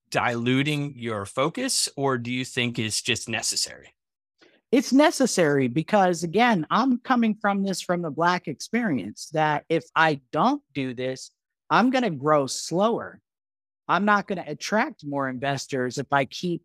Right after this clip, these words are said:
Speaker 2: up, like, this slow, you know, working out this
Speaker 1: Right.
Speaker 2: test. You know, I'm doing the test for them, but the investor is impressed by revenue and how fast that revenue can come in. So I'm doing, like,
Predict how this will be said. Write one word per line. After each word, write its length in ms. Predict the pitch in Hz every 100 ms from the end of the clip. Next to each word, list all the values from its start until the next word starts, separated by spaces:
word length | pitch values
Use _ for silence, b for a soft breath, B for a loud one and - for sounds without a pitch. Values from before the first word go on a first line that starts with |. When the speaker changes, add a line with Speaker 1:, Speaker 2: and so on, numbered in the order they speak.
| -
Speaker 2:
up, 260 | 165 160 -
like, 300 | 151 143 127 _
this 200 | 147 139
slow, 920 | - - - 156 165 160 160 156 151 - _ _ _
you 120 | 143
know, 140 | 165 156
working 420 | 147 165 165 156
out 200 | 147 139 -
this 220 | 131 - -
Speaker 1:
Right. 140 | 262
Speaker 2:
test. 340 | 185 - - - _ _ _ _ _
You 120 | 147
know, 280 | 151 147 160 -
I'm 240 | 175 185
doing 400 | 170 277 302 226
the 100 | 165
test 680 | - - 330 330 247 - -
for 360 | - 202 196
them, 540 | 160 156 277 180 113 98 _ _ _ _ _
but 160 | 175 185
the 140 | 208
investor 880 | 190 180 285 370 - 185 156 151 165 _ _ _ _
is 200 | 202 180
impressed 600 | 180 160 - 202 185 - 127
by 480 | 175 160 156 143 139 _ _ _ _ _ _ _ _ -
revenue 800 | 135 165 170 170 196 214 262 294 _ _ _ _ _ _ -
and 300 | 190 190 185
how 400 | 170 165 190 185
fast 580 | - 185 175 196 190
that 200 | 196 180
revenue 400 | 175 190 185 185
can 200 | 185 -
come 300 | 185 226 190
in. 300 | 208 254 156
So 320 | 139 - 175 170
I'm 240 | 175 262
doing, 400 | 220 359 349 285
like, 300 | 214 202 175